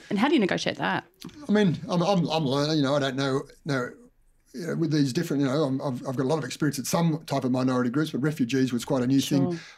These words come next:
Speaker 2: uh, for, for me to, uh, to deal with. And I thought that was a really good selling point for this particular business. But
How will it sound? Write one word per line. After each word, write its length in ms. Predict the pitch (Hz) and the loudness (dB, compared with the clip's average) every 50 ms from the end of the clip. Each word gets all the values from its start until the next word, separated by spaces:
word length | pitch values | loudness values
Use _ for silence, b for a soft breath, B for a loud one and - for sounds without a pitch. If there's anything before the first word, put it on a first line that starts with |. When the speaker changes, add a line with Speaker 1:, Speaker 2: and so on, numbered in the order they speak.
| B - | B -2
Speaker 2:
uh, 320 | 139 135 135 135 131 127 | 0 2 2 2 2 0
for, 260 | 123 - - 131 127 - | 0 0 -2 -2 -2 -2
for 140 | - 143 127 | -2 0 2
me 180 | 131 131 127 123 | 2 2 2 2
to, 320 | - 135 127 123 120 117 | 2 2 2 2 2 2
uh, 60 | 117 123 | 0 -2
to 120 | - 131 | -4 -4
deal 240 | 117 120 135 139 143 | -2 0 2 2 2
with. 300 | 127 113 127 156 165 160 | 2 0 0 -2 -2 -2
And 80 | 156 123 | 0 0
I 140 | 123 135 139 | 0 0 -2
thought 180 | - 143 120 | -2 -4 -4
that 140 | 120 131 123 | -4 -4 -4
was 120 | 120 113 | -4 -6
a 40 | 123 | -6
really 260 | 120 120 120 123 123 | -4 -4 -4 -4 -4
good 180 | 117 123 123 113 | -4 -4 -6 -6
selling 280 | - - 139 127 127 120 | -6 -4 -4 -4 -4 -4
point 200 | - 135 131 120 | -4 -6 -6 -6
for 100 | - 127 | -6 -8
this 120 | 131 - | -8 -8
particular 400 | - - 123 151 151 151 139 123 | -8 -6 -4 -4 -2 -2 -2 -2
business. 480 | 120 123 123 113 123 143 196 - - B B B B B B B B - | 0 0 -2 -2 -2 -4 -4 -4 -6 B B B B B B B B -12
But 400 | - 127 131 135 131 127 - - | -6 -4 -2 0 0 -2 -4 -8